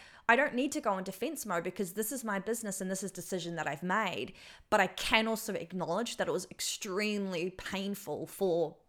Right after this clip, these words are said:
a lot of people involved. But to go into that space of explaining and defending and blah, blah, blah, blah, blah,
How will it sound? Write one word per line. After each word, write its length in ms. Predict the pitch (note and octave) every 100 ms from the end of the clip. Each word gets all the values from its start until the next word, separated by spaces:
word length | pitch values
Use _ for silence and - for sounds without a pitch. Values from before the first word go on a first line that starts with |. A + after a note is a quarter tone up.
| -
a 100 | E3+
lot 160 | F#3+ C3+
of 80 | D#3
people 300 | F#3 - D#3
involved. 600 | E3 G3+ F#3+ F#2 F3+ - - - - - -
But 360 | G3+ F#3 - -
to 80 | G#3+
go 300 | G3+ G3+ G#3+
into 200 | G#3+ G3
that 200 | F3+ -
space 440 | F#3 E3 E3+ - -
of 460 | F3 E3+ E3+ - - _ -
explaining 920 | G3+ - - E3+ F3 F3+ F3+ F3+ -
and 440 | D#3+ C3+ A#2+ C3+ -
defending 580 | F#3+ - F3 F3 F3
and 140 | D#3+ D3+
blah, 120 | E3
blah, 100 | D3+
blah, 140 | D3
blah, 100 | C#3+
blah, 480 | C#3+ G#3+ F#3+ A#2 B2+